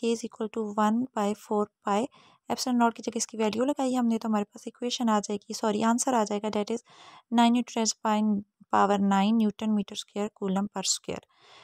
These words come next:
यूनिट्स जो हैं वो आपके पास सात as it is आ जाएंगे जैसे epsilon naught की वैल्यू में थे। तो नेक्स्ट अब हम बात करेंगे कि कूलम्स फोर्स जो है वो फ्री स्पेस के अंदर, यानी epsilon naught की तो हमने बात कर ली कि ये basically हमारे पास इलेक्ट्रिकल कांस्टेंट होता है,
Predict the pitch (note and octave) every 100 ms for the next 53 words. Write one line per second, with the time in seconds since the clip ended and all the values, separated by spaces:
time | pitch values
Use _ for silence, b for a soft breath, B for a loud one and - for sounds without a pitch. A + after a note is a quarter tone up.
0 | B - A#3 C4 B3+ A#3 A3 G#3+ - -
1 | G#3 - G#3 G3+ G3+ G3 G3 G3 F#3 F3
2 | F#3 F3+ F#3+ G3 G3 G3+ - G#3 G3 F#3
3 | F3+ - - F3 F3+ F3+ G3 F#3+ B B
4 | B B B _ B3 B3 B3+ C#4+ - D4
5 | C#4+ C4 A#3+ A#3+ B3+ A#3+ B3 B3+ - B3
6 | B3 C4+ C4 - B3 A#3+ A#3+ B3 A3+ A3
7 | B B B - A#3+ - - C#4+ C4+ -
8 | - A3+ A3+ A3+ G#3+ A3 A#3 B3 - -
9 | C#4 C4+ C4 C4+ C4 B3 A#3+ A#3 - B3
10 | A#3 A3+ A#3+ A#3+ A#3 A#3 A#3 A#3 A3+ -
11 | A#3 - A3+ - - - A#3+ A3+ B3+ B3
12 | A3+ -